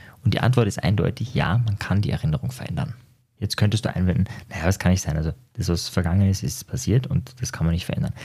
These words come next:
Das stimmt. Aber deine Erinnerung daran, die kannst du verändern. Und dann sagen viele, „Ja, aber das ist ja dann fake.“ Und da sage ich, „Ja, aber es ist immer fake.“ Ich gebe dir ein Beispiel. Ich habe einen Lieblingspullover meines Papas gehabt.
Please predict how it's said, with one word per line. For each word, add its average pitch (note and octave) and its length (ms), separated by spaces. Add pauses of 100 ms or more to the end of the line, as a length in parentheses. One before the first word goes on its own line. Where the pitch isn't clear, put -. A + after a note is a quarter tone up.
(120)
Das A#2 120
stimmt. D3+ 400 (420)
Aber C#3 500 (260)
deine G2 220
Erinnerung G2 560
daran, F#2+ 280
die G2 120
kannst - 340
du E2+ 40
verändern. - 460 (300)
Und F2+ 60
dann A2+ 120
sagen B2+ 200
viele, B2+ 220 (220)
„Ja, - 120
aber G2+ 80
das G#2+ 100
ist A2+ 80
ja A#2 80
dann A2 160
fake.“ - 560 (580)
Und G#2+ 160
da G#2 60
sage C3 160
ich, B2+ 240
„Ja, G#2 540
aber A2+ 160
es A#2+ 100
ist - 220
immer C#3 340
fake.“ - 480 (300)
Ich - 80
gebe D3 100
dir A#2+ 80
ein G2 40
Beispiel. - 300
Ich - 80
habe - 140 (580)
einen G2+ 380
Lieblingspullover A#2+ 760
meines F2+ 440
Papas - 320
gehabt. - 360